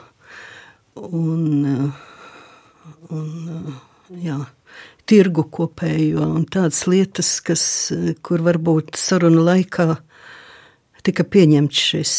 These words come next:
piedāvājums, kāds, eh, tika izdarīts no Briseles puses, bet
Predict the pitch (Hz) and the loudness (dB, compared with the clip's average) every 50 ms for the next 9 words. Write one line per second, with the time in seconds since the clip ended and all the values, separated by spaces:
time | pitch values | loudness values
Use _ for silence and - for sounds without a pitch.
0 | - - - 165 151 151 160 156 156 160 165 160 165 165 160 160 160 160 156 - | -4 -6 -6 -6 -6 -4 -6 -6 -6 -6 -6 -6 -6 -6 -6 -6 -4 -4 -2 -2
1 | - - - - 170 165 156 - - - - - 143 156 - - - - - - | -4 -4 -4 -2 -2 -2 -2 -2 -2 -2 -4 -4 -4 -8 -10 -14 -18 -20 -20 -20
2 | _ _ - - - - - - - - _ _ _ _ _ _ _ _ - - | _ _ -20 -20 -20 -20 -20 -20 -20 -20 _ _ _ _ _ _ _ _ -2 -2
3 | 165 - - - - 156 151 151 151 - 220 185 170 180 180 156 165 170 - - | -2 -2 -4 -4 0 2 2 2 2 2 4 4 4 4 4 2 2 2 2 2
4 | 185 165 160 190 190 - - 175 170 - - - 240 220 - - 170 151 - - | 2 2 2 2 2 2 4 4 4 4 4 4 4 4 4 4 2 0 0 0
5 | - 180 160 170 175 170 170 | -2 -2 0 0 0 0 0